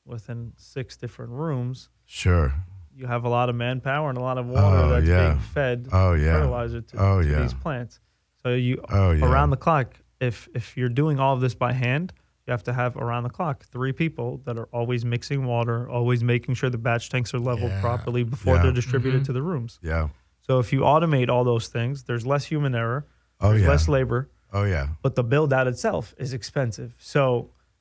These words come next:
Speaker 1: it's costing you more money and more time, and you're burning money throughout the build out until you get to that point where you could save money and labor.
Speaker 3: Mm.
Speaker 1: But when you do, it's worth it. So
Speaker 3: Yeah.
Speaker 1: it all depends on how much money you got initially to put up in order to,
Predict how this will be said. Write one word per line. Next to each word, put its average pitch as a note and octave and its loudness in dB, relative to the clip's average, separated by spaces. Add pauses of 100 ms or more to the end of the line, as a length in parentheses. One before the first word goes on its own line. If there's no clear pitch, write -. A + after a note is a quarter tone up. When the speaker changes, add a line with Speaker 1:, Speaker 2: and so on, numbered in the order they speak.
(220)
Speaker 1:
it's - -10
costing F#3 0
you D#3 2
more D3+ 2
money D3+ 2
and C#3 2
more C#3+ 2
time, C3+ 0
and A#2+ -8
you're A#2+ -4
burning C3+ 0
money C3 2
throughout B2+ 0
the B2+ -4
build C3+ 0
out A#2+ 0
until F3+ -2
you D3+ 2
get C3 2
to C3 2
that A#2 2
point B2 0
where B2 0
you D3 -2
could B2 -4
save A#2+ 2
money A#2 2
and A2+ -2
labor. A#2 -6 (760)
Speaker 3:
Mm. G#2+ 2
Speaker 1:
But C3 4
when B2 2
you B2 2
do, D#3+ 2
it's - -4
worth A#2+ -4
it. - -12 (480)
So A#2 0
Speaker 3:
Yeah. A#2 2
Speaker 1:
it B2+ 4
all C#3+ 4
depends C#3+ 0
on C3+ 2
how C3+ 4
much C3 0
money C3+ 2
you B2+ 0
got B2+ 2
initially B2 -2
to - -16
put C3 -2
up A#2+ -2
in B2+ -2
order B2 0
to, A#2+ -2